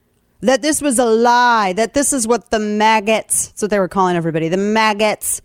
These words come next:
that's what they were, they were insisting this, these liars, these dirty, unwashed masses. And lo and behold, Hmm. The F B I returned passports that never once appeared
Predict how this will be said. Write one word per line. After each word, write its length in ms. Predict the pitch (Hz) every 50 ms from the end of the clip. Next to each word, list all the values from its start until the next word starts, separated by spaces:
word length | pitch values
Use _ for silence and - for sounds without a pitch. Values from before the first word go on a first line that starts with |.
| _ _ _
that's 200 | - 247 240 -
what 100 | 247 233
they 140 | - 262 254
were, 240 | 233 240 233 226 -
they 180 | - 185 254 277
were 140 | 262 240
insisting 720 | 208 196 185 - - - - 202 175 - - 202 180 175
this, 200 | 170 160 156 -
these 260 | - 233 208 190 170 196
liars, 680 | 196 196 190 190 190 185 185 180 180 185 190 202 196 170
these 240 | 208 196 175 165
dirty, 380 | 151 - 233 226 214 208 214 214
unwashed 560 | 208 196 196 196 196 196 190 185 180 - -
masses. 840 | 202 196 196 202 196 196 190 190 190 - - 202 190 196 202 190 - - - - - - - - - -
And 360 | - 262 269 277 294 311 311 294
lo 340 | 285 269 269 262 277 311 330
and 140 | 330 320
behold, 720 | 311 339 330 311 277 262 233 208 202 196 202 220 254 - - - _ _ _ _ _ _ _ _ -
Hmm. 520 | 440 370 339 311 277 247 220 185 170 170 151 - _ _ _ _ _ _ _ _ _ _ _ _ _ _ _ _ _ _ _
The 100 | - 277 294
F 140 | 311 311 -
B 160 | 381 359 349
I 360 | 302 262 254 240 247 277 277 - _ _ _ _ _ _ _ _ _
returned 500 | - 302 - - - 311 311 330 330 -
passports 800 | - 285 285 285 294 - - - - 208 180 190 190 - - - - _ _ _ -
that 220 | 185 254 285 233 254
never 480 | 269 277 302 330 349 320 359 370 359
once 600 | 339 311 339 359 339 269 233 233 - - - - _ _ _ _ _ -
appeared 680 | 277 - - - - 381 370 349 311 294 285 254